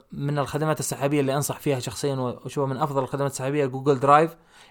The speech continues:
إذا كنت، إذا كان جهازك أندرويد بيعطيك خمستاشر جيجا بايت مجانًا، وإذا كان، آه، مثلًا آيفون خمسة جيجا مجانًا،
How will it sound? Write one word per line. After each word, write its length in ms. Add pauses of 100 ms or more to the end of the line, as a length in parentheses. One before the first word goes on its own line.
إذا 80
كنت، 480
إذا 160
كان 160
جهازك 340
أندرويد 340
بيعطيك 260
خمستاشر 460
جيجا 220
بايت 360
مجانًا، 680 (120)
وإذا 440
كان، 440
آه، 380 (100)
مثلًا 440
آيفون 420 (240)
خمسة 280
جيجا 400
مجانًا، 560